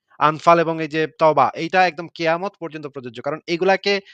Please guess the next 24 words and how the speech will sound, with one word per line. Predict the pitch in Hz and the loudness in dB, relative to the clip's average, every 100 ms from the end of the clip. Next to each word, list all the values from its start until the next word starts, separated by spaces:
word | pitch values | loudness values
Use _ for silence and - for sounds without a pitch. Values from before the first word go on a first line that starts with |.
| _ - | _ -12
মানসুখ | 135 147 175 - 208 | 0 2 2 -4 -6
করে | - 196 | -2 0
আর | - 147 156 | 4 2 2
কোনো | 165 165 | -4 -4
আয়াত | 131 143 151 | 0 0 0
নাজিল | 151 139 | -6 -6
হয় | 139 175 | -2 -2
নাই। | 160 110 _ _ _ - | -2 -10 _ _ _ -4
এমন | 151 185 196 - - | -2 0 -4 -10 -8
কোথাও | 180 175 175 | 0 2 4
হয় | 165 202 | 4 4
নাই | 185 147 | 0 -2
যে | 151 196 240 _ _ _ _ _ - - - | -4 -4 -6 _ _ _ _ _ -20 -20 0
এই | 170 180 | 4 6
আয়াতগুলার | 156 165 156 175 | 6 4 4 0
কার্যকারিতা | 170 147 151 160 160 185 202 | 0 -2 -2 -4 -2 0 0
এখন | 170 190 | -2 -8
শেষ | 143 - | -8 -6
হয়ে | 160 | -6
গেছে, | 165 - 233 - _ _ - | -8 -8 -10 -12 _ _ -8
এইটা | 131 143 | -2 0
সাময়িক | 131 139 180 - - | 0 -2 -4 -4 0
আয়াত | 156 160 | 0 0
ছিল। | - 180 | -4 -6